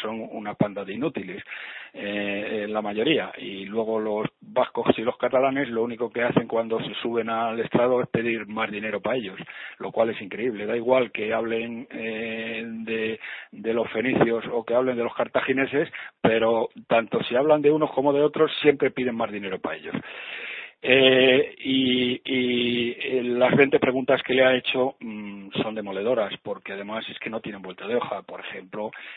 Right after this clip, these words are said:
pues decir, "Oiga, ¿cómo es posible que usted hiciera unas declaraciones en Punto Radio, eh, en el mes de marzo,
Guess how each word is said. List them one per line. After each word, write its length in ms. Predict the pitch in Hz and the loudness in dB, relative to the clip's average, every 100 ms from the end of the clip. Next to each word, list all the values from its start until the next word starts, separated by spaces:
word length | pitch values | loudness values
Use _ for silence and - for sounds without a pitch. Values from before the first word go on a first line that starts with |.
| - | -18
pues 260 | - 104 98 | -12 -10 -10
decir, 320 | 98 - 107 - | -4 -4 -4 -6
"Oiga, 320 | 117 120 113 _ - | -4 -2 -4 _ -10
¿cómo 320 | 113 120 120 | -6 -4 0
es 100 | 117 | 0
posible 560 | - - 113 107 101 104 - | -2 -8 -8 -6 -6 -8 -14
que 100 | 101 | -14
usted 280 | - - | -12 -10
hiciera 360 | 101 107 110 113 | -6 -4 -4 -4
unas 160 | 107 104 | -4 -8
declaraciones 760 | 101 104 98 95 107 107 104 95 | -8 -8 -6 -4 -4 -6 -10 -12
en 100 | 92 | -12
Punto 300 | 107 101 104 | -10 -8 -2
Radio, 380 | 110 107 101 87 - - - _ | -2 -2 -6 -10 -16 -18 -18 _
eh, 920 | - 101 95 95 95 95 95 98 98 98 | -12 -10 -10 -10 -10 -10 -10 -10 -12 -12
en 80 | |
el 100 | 98 | -12
mes 120 | 101 104 | -10 -6
de 120 | 101 | -4
marzo, 500 | 110 107 110 98 | -4 -2 -2 -4